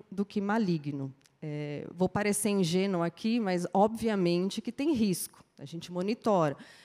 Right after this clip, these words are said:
A gente sabe que a direção é dada, mas você tem que fazer uma travessia suave, né? Uma hora se ataca mais, uma outra hora você encolhe, se defende,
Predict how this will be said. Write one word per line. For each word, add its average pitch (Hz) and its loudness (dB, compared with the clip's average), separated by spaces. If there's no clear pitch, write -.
A - -6
gente 185 -2
sabe 208 0
que 226 -2
a 202 4
direção 180 0
é 170 0
dada, 175 0
mas 170 -4
você 190 -4
tem 202 -6
que - -10
fazer 208 -2
uma 214 -4
travessia 233 -4
suave, 180 0
né? 180 -4
Uma 185 -2
hora 190 0
se - -6
ataca 180 -6
mais, 196 -2
uma 170 -4
outra 180 -2
hora 180 0
você 180 -6
encolhe, 190 0
se 185 -6
defende, 190 -2